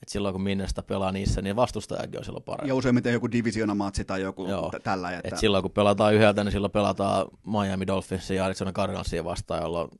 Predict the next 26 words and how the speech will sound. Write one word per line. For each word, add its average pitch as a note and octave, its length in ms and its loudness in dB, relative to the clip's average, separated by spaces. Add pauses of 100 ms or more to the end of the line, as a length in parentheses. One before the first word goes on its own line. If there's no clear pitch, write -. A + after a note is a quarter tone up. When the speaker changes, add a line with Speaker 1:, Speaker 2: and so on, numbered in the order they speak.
(160)
Speaker 1:
todennäköisemmin F#2+ 580 -4
voittaa F2+ 380 -2
kuin E2+ 120 -6
häviää E2 300 -4
ottelun. - 380 -12 (400)
Speaker 2:
Mutta C#3+ 240 -4
kumpikaan F3 680 0
ei F3 260 0
antanut C3 420 2
Seattlelle G#2+ 640 0 (520)
mahdollisuutta. F#2+ 640 -6 (1300)
Speaker 1:
Se D3 240 6
oli D3 420 8 (840)
myl-, C3 440 0
mulla B2 260 2
on A2+ 60 0
muistos A#2 400 2
pitkään G#2+ 420 2
mukana. G#2 480 2 (160)
Mä G2 200 -2 (140)
rakastan A2 560 4
Russell G2 320 0
Wilsonia F#2+ 460 -4
ja F#2 40 -6
pidän F#2 260 -4
häntä F2+ 280 -6